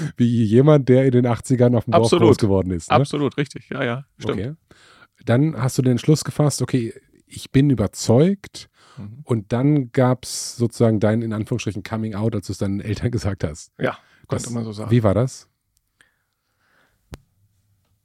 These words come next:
Speaker 2: Puh, wie war das? Äh, also wie du dir vorstellen kannst, die meisten deutschen Eltern sind nicht begeistert, wenn sie das so hören. Äh, vor allem kam ja bei mir noch hinzu, die haben gar nicht gemerkt, dass ich mich überhaupt damit beschäftige.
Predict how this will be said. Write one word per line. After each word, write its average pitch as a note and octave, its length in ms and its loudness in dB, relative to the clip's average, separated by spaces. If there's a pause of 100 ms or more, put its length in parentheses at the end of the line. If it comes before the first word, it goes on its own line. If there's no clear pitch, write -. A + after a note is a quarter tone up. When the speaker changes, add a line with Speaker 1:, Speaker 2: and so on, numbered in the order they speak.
(160)
Speaker 2:
Puh, A2 360 -4
wie A2+ 140 0
war C#3+ 140 4
das? - 420 -2 (400)
Äh, A#2+ 80 -2
also A2+ 720 2
wie A2+ 40 -2
du A2 100 -6
dir A2+ 120 -2
vorstellen C3+ 380 -2
kannst, B2 480 -4
die G#2+ 80 -2
meisten - 360 -2
deutschen A#2+ 300 2
Eltern A#2+ 300 -4
sind A2 120 -6
nicht A2+ 140 -8
begeistert, C3 460 -2
wenn G#2+ 120 -10
sie G#2 100 -10
das G#2+ 160 -12
so G2 140 -10
hören. G#2 360 -10 (240)
Äh, - 140 -8 (340)
vor - 180 -10
allem A2 220 -2
kam A2+ 180 -2
ja A2 140 -2
bei G2 160 -4
mir A2+ 100 0
noch A#2+ 140 -4
hinzu, A2+ 380 -6 (480)
die G#2+ 60 -2
haben G#2 120 -2
gar G#2 120 -6
nicht G2+ 140 -10
gemerkt, G#2+ 300 -6
dass G#2 120 -8
ich G#2 60 -8
mich G2+ 140 -12
überhaupt - 280 -10
damit A2 180 -10
beschäftige. - 480 -12